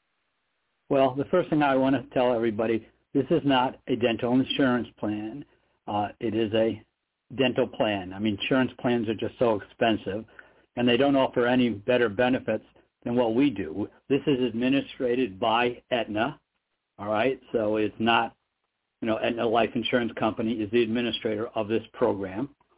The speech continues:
Uh, so it's not just some fly-by company handling this for us.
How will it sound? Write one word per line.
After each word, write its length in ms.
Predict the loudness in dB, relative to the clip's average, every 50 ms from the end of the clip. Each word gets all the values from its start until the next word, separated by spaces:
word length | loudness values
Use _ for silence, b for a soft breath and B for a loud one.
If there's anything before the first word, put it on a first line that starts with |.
| b b b b b b b b b _ _ _ _ _ -2
Uh, 340 | 0 2 2 2 2 -2 -6 -6 -2 -2
so 160 | 0 0 0
it's 100 | 0 0
not 240 | 2 2 2 2 0
just 180 | -4 -4 -2 0
some 160 | -2 -2 -2
fly-by 720 | 0 0 2 4 4 2 2 2 2 2 4 2 0 -2 -6 _ _ _ _ _ _ _ _ _ _ _ -2
company 440 | 0 0 0 2 0 0 0 -2 -4 -6 _ _ _ _ _
handling 640 | 0 2 2 4 4 2 2 0 0 -2 -4 -6 -10 _ -8
this 160 | -8 -8 -6 -2
for 200 | -2 0 0 -2
us. 140 | -4 -8